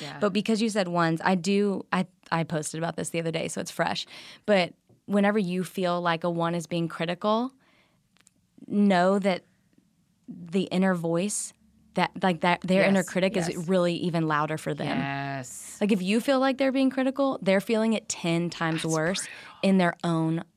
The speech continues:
Speaker 1: Yes,
Speaker 2: bodies.
Speaker 1: yes.
Speaker 2: And that's whenever you're like, "Oh," you know, you're just like, "I'm sorry."
Speaker 1: Let me get in there and get that out for you.
Speaker 2: <laughs> Yeah.
Speaker 1: That's tough.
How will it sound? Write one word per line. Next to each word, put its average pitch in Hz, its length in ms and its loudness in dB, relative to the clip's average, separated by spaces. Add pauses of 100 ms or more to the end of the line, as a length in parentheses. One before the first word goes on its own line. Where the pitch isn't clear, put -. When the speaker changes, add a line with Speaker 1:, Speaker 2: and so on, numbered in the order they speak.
Speaker 1:
Yes, 214 280 -12
Speaker 2:
bodies. 185 680 0
Speaker 1:
yes. 185 340 -12
Speaker 2:
And 202 200 6
that's 202 180 4
whenever 202 220 4
you're 190 140 4
like, 170 200 0 (280)
"Oh," 214 200 -2 (640)
you 302 160 4
know, 285 200 8
you're 302 180 4
just 285 100 -2
like, 262 220 2 (840)
"I'm 508 120 -2
sorry." 403 240 6
Speaker 1:
Let 466 40 6
me 480 120 6
get 494 80 8
in 480 80 8
there 339 140 10
and 311 80 4
get 311 120 8
that 285 160 10
out 247 180 8
for 262 160 6
you. 208 100 6
Speaker 2:
<laughs> 480 60 6
Yeah. 453 120 6 (200)
Speaker 1:
That's - 160 4
tough. 247 380 8